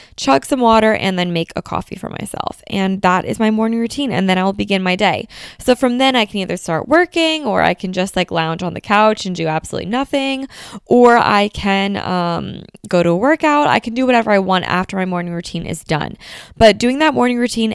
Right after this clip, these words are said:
every single day gives me inspiration to be the best of my ability that day, and it gives me a sense of schedule and structure to my day, um, and that's something that I really, really depend on. So that's my morning routine.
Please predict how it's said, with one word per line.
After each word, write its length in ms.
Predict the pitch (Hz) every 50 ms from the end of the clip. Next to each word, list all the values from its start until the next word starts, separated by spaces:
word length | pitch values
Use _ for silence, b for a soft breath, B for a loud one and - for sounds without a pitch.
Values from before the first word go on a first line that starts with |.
| - -
every 280 | 180 180 - 233 262
single 260 | - - 277 285 302 285
day 260 | 262 240 220 208 208
gives 240 | 208 - 202 196 202
me 80 | 202 190 - -
inspiration 680 | 202 220 - - - 240 226 214 220 214 - 220 208 196
to 100 | - 196
be 100 | 190 185
the 120 | 196 180
best 520 | - - 170 165 185 220 - - - - B B B B B B B B B _
of 140 | - 220 220
my 160 | 240 247 247
ability 400 | 247 240 214 220 208 208 214 220
that 240 | 214 208 208 - -
day, 320 | - 226 220 226 233 - - _
and 180 | - 226 240 254
it 40 | 269
gives 240 | 254 277 262 - -
me 120 | 285 294
a 60 | 294
sense 420 | 277 - - 214 202 208 214 - - - -
of 280 | - 185 185 185 185 196 B B B B B B B B
schedule 800 | - - - - - 233 240 226 226 240 262 254 254 254 254 - -
and 160 | 196 185 180
structure 560 | - - - - 233 220 226 - - 269 262
to 180 | 254 - - 285
my 200 | 294 294 302 302
day, 420 | 311 320 311 311 311 311 320 320 B B B B B B B -
um, 540 | - 208 202 202 196 190 190 190 - 104 - _ -
and 460 | - 214 202 202 202 196 196 196 202
that's 320 | - - - 190 196 202 -
something 220 | 226 220 214 214
that 100 | 202 190
I 80 | 190 180
really, 480 | 180 180 180 180 190 190 185 185 185
really 240 | 185 180 175 170 170
depend 340 | 165 - - - 160 165 -
on. 160 | 82 - -
So 140 | - - 190
that's 240 | 196 190 214 247 -
my 80 | 330
morning 320 | 330 285 240 208 196 185 175
routine. 480 | 170 175 - - 170 165 - 214 247